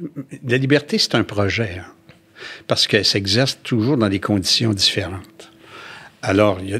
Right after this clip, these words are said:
il y a des choses, évidemment, qui ont, ont, ont, ont fait en sorte que j'ai dû faire des compromis. Ça aussi, ça, ça fait partie de la vie,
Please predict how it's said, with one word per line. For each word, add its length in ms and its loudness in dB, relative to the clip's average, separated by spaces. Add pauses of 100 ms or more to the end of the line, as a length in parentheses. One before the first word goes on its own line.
(140)
il 80 -14 (400)
y 60 2
a 60 4
des 200 0
choses, 440 2
évidemment, 640 -2 (320)
qui 500 -2
ont, 220 -6
ont, 220 -4
ont, 320 -2 (1400)
ont 140 -6
fait 180 -4
en 100 0
sorte 260 0
que 80 -2
j'ai 160 2
dû 120 -4
faire 220 2 (200)
des 180 -4
compromis. 600 2 (760)
Ça 220 -2
aussi, 420 4
ça, 300 0
ça 180 0
fait 180 -8
partie 540 0 (460)
de 460 -10
la 100 4
vie, 300 -4